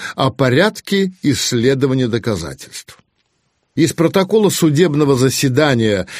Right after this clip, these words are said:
на вопрос председательствующего, имеет ли Подрабини какие-либо предложения по порядку исследования доказательств, подсудимый не отвечает, вновь закуривает и иронически ухмыляется.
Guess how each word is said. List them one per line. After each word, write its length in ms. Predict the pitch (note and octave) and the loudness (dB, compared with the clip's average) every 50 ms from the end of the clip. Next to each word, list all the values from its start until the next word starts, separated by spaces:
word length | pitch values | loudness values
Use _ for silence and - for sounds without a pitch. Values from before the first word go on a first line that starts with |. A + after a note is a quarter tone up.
| - - | -10 -4
на 140 | B2 C3+ C#3 | -2 0 2
вопрос 400 | D3+ D#3 - - E3+ E3+ - - | 2 0 0 2 0 0 0 0
председательствующего, 1500 | - D3 C#3+ B2 - - D#3 C#3 B2 D3 D3 C3 - - B2+ A2 F#2 - - A#2 A2+ A2 G#2 - - - A2+ G#2+ G2+ F2+ - - - - | -2 -2 -2 0 0 0 0 2 2 2 0 0 0 -2 -4 -4 -4 -4 -4 -4 -2 -2 -2 -2 -4 -4 -4 -4 -4 -6 -10 -14 -8 -2
имеет 540 | E3 F3+ E3+ E3+ F3 E3+ D#3+ C#3+ B2+ F#2+ G#2 | 0 2 2 4 4 4 4 4 2 0 0
ли 120 | B2 B2+ | 0 -2
Подрабини 640 | - - C3+ B2+ A#2+ C3+ C#3 C3+ C#3 D#3 C#3+ C3 C3 | 0 0 0 0 2 2 2 2 2 0 0 0 0
какие-либо 920 | C3 - D3+ C#3 - - D#3 D3+ C3 A#2+ C#3 D3+ C3 G#2+ A2+ G#2+ G#2 F#2 - - - _ _ _ | 0 0 0 -2 0 -2 0 0 0 2 2 0 2 2 0 0 0 -4 -6 -14 -20 _ _ _
предложения 800 | - C#3+ D3 C3+ B2+ C3+ C#3+ C3+ G#2+ B2 C#3+ C3 B2+ A#2+ A#2+ G2 | 0 0 2 2 2 2 2 2 2 2 2 2 2 2 0 0
по 140 | C3 B2+ G2 | 0 -2 0
порядку 480 | C3 B2+ C#3 C#3 A#2 - - C3+ B2 | 0 0 0 0 -2 -2 -2 -2 -2
исследования 680 | B2+ - - C3+ C#3 C3+ A2+ F#2 F#2+ F#2 F#2 F#2+ G2 | -2 -2 -2 0 0 2 2 0 0 -2 -2 -2 -2
доказательств, 960 | G2 G#2 A#2+ - - D#3+ D#3 D3 G#3 A3+ G#3 - G3+ F#3+ F3+ - - - - - _ _ _ - - - - | -2 -2 -2 -2 -2 -2 0 0 0 -2 -2 -2 -4 -6 -6 -6 -10 -16 -20 -20 _ _ _ -20 -20 -8 -4
подсудимый 760 | C#3+ D3 C3+ - - F3+ F#3 E3 E3 G#3+ A3 G#3 G3 F#3 E3+ | -4 -2 -2 -2 0 0 0 0 0 0 0 2 2 2 2
не 320 | D#3 C#3+ C#3+ D3+ F#3 A3 | 2 2 2 2 2 2
отвечает, 1160 | G#3+ - - F3 F#3+ E3+ - C#3 C3+ D#3 D#3 C3+ - - A#2 A2+ A2+ A2 G2+ G#2 G#2 - - _ - - - - _ - | 2 0 -2 -4 -4 -2 -2 -4 -4 -4 -4 -4 -6 -6 -4 -2 -2 -2 -2 -4 -4 -8 -10 _ -20 -20 -20 -20 _ -6
вновь 400 | C#3 D3 B2+ C3 D#3 D3+ B2+ G#2+ | -4 -2 0 2 2 2 2 0
закуривает 920 | G2+ F2+ G2+ A2 G#2 - - G3+ A#3 A#3+ A#3+ A3 A3+ A3+ A3 G3 - - - - - _ - | 0 -2 -2 -2 -4 -2 -2 -2 0 0 0 0 0 0 0 -2 -4 -8 -18 -20 -12 _ -2
и 240 | F3 F#3 F3+ - - | 0 0 0 -2 -2
иронически 1040 | - D#3+ C#3 A#2+ A#2 G#2+ G#2+ B2+ E3+ G3 F#3 - F#3 C#3+ - - - - E3 D3+ - - | 0 0 2 2 0 0 0 0 0 0 -2 -2 -4 -6 -6 -8 -6 -6 -6 -6 -4 -4
ухмыляется. 920 | D#3 D3+ - - C#3+ C3 A2 G2 F#2 E2+ D#2 D2+ D2 - - - - | -6 -6 -4 -4 -2 -2 -2 -2 -2 -4 -6 -8 -12 -12 -14 -14 -14